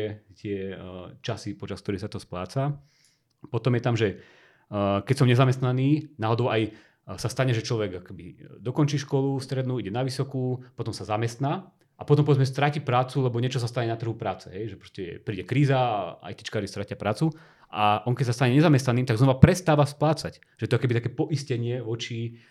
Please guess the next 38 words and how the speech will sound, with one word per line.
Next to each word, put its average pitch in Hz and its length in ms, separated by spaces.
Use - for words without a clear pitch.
eh, - 100
nejakej 107 400
zlej 110 180
situácii. 98 560
A - 100
potom 147 180
je 147 80
tam 135 140
nejaký 127 160
strop. - 400
Hej, 113 160
že 113 120
ten 123 120
človek 131 200
nebude 151 220
splácať 120 340
do 113 120
nekonečna 120 440
nejaký 113 260
podiel 120 220
zo 113 100
svojej 110 200
mzdy, 98 220
ale 113 140
keď 160 120
splatí 147 320
nejakú 131 220
sumu, 147 280
tak 147 120
sa - 100
to - 80
proste - 200
uzatvorí 120 500
a, 92 140
a, 92 200
a 92 100
koniec. 87 440
A 92 280